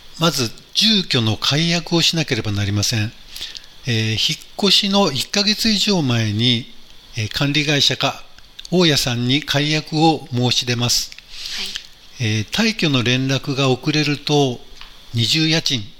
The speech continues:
Speaker 1: えー、今の家賃と新しい、えー、家の家賃の両方が発生するってことがありますので、気をつけましょう。まあ、契約書をよくよ-、読むことが大事だと思います。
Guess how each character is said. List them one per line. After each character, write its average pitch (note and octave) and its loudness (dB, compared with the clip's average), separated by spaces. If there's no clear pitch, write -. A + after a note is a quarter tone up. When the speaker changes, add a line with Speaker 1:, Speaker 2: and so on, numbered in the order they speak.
Speaker 1:
え A2+ -2
ー、 D3+ -2
今 D#3+ 4
の A#2 0
家 B2+ 0
賃 A#2 0
と - -2
新 D3 0
し E3 0
い、 - -6
え A#2 -2
ー、 A2+ 0
家 A2+ 0
の A2+ 0
家 A2 0
賃 G#2 -2
の G#2 0
両 A2+ 2
方 D#3 -6
が C#3+ 0
発 - -2
生 A#2+ 0
す C3 0
る A#2+ -2
っ - -4
て - -6
こ G#2 -6
と G2+ -6
が G#2 -2
あ G#2+ 0
り A2 -2
ま A#2 0
す - 0
の G#2+ -2
で、 A#2+ 0
気 - -2
を G#2+ 0
つ - -2
け B2 -4
ま G#2+ -2
し - 0
ょ B2 0
う。 - -8
ま D3 0
あ、 - -2
契 F3 2
約 G#3 2
書 A#3+ 4
を F3+ 4
よ C#3+ 4
く C3+ 0
よ-、 A#2+ 6
読 C#3+ 0
む C#3 2
こ B2 0
と G#2 -2
が G#2+ 0
大 A2 0
事 G2+ -2
だ G#2 0
と - -4
思 F#2+ -2
い G2+ -2
ま G2 -2
す。 - -2